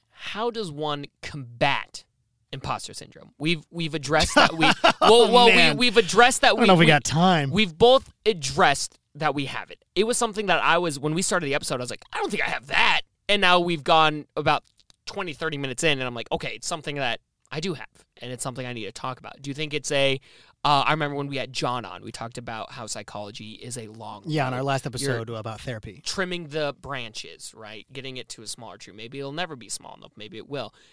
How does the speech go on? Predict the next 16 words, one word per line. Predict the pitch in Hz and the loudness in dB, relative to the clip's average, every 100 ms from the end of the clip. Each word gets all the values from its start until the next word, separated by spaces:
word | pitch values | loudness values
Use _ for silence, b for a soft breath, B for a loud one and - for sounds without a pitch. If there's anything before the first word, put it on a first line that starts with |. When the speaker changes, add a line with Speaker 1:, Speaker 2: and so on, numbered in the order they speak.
| b | b
Speaker 1:
Do | - | -14
you | 139 | -12
think | 170 165 | -10 -10
there | 165 143 | -10 -8
is | 143 143 131 | -8 -8 -6
a | 120 117 - | -8 -10 -16
route | 127 123 135 131 127 - | -18 -8 -2 -2 -2 -8
for | - 120 | -16 -16
each | - 117 - | -16 -18 -18
person | - 113 - 107 - | -14 -12 -12 -14 -14
to | - 107 110 | -14 -14 -14
address | 123 131 127 131 123 - | -16 -16 -10 -8 -6 -10
imposter | 117 113 - | -14 -16 -14
syndrome | - 113 110 110 | -14 -16 -14 -16
and | 110 110 | -16 -18
potentially | 120 - - 190 - 160 143 131 | -18 -14 -10 -10 -8 -6 -4 -4